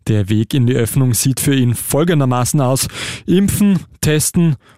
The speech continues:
und alle Basismaßnahmen wie Abstand nehmen und Händewaschen einhalten. Auch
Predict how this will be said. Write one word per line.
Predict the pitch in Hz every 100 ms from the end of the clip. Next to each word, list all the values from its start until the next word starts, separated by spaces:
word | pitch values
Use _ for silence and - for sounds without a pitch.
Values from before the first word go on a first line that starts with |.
| -
und | 160 160
alle | 139 147
Basismaßnahmen | 139 127 123 143 139 127 123 139 131 123
wie | 120 135
Abstand | 123 120 - 139 123 131
nehmen | 123 120 123
und | 127 113 107
Händewaschen | 107 117 117 107 101 - 104
einhalten. | - 110 98 101 98 - 92 - 160 156
Auch | 131 110